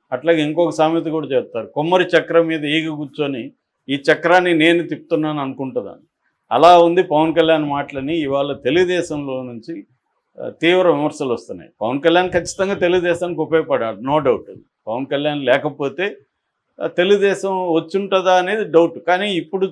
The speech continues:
చూస్తే తెలుగుదేశానికి సొంతంగా నూట ముప్పై నాలుగు సీట్లు వచ్చాయి. అది పవన్ కళ్యాణ్ ఫ్యాక్టర్ ఉపయోగపడి ఉండొచ్చు, కానీ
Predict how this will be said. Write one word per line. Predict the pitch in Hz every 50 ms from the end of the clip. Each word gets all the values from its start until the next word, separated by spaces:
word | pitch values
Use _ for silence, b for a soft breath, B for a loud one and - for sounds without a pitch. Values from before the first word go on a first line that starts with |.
| 175
చూస్తే | 196 185 - - 208 208 202 - - _ _ -
తెలుగుదేశానికి | 165 170 185 185 185 180 175 180 175 170 165 156 160 165 165 165 165
సొంతంగా | 160 - 147 147 156 151 170 160 165
నూట | 160 151 151 147 139
ముప్పై | 139 139 139 139 135 135
నాలుగు | 135 135 135 131
సీట్లు | 123 - 160 165 131 123 117
వచ్చాయి. | 113 - - 117 90 - _ - - _ _ b b b b b b b _ _ _ -
అది | - 165 170 208
పవన్ | - 170 156 170 190 202
కళ్యాణ్ | 190 202 196 196 196 185
ఫ్యాక్టర్ | - 185 185 190 185 190
ఉపయోగపడి | 185 170 143 190 202 202 196 190 175 165
ఉండొచ్చు, | 151 123 101 90 - _ - - - _ _ _ _ _ _ _ _ _ _ _ _ _ _ _ _ _ -
కానీ | 131 135 139 143 139 143 156 170 156